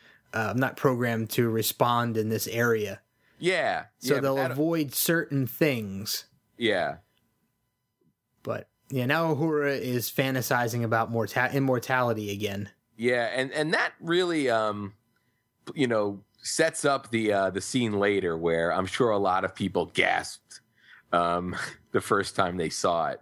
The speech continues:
Speaker 1: Yeah, I was gonna bring that. When the scene comes, I was gonna comment on that.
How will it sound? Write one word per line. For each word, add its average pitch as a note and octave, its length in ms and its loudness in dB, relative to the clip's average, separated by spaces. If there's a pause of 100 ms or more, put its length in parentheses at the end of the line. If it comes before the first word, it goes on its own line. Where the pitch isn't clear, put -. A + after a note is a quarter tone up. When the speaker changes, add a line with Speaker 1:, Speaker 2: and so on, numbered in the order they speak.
Speaker 1:
Yeah, C3 220 0
I B2+ 40 0
was C3 120 -2
gonna D#3+ 180 0
bring C#3+ 260 -2
that. C3+ 160 -2
When D#3+ 140 2
the D#3 100 2
scene F3+ 300 0
comes, C#3 300 0
I A#2+ 60 2
was A#2 140 -2
gonna A#2 180 0
comment B2+ 480 0
on G#2+ 200 0
that. G#2 260 -4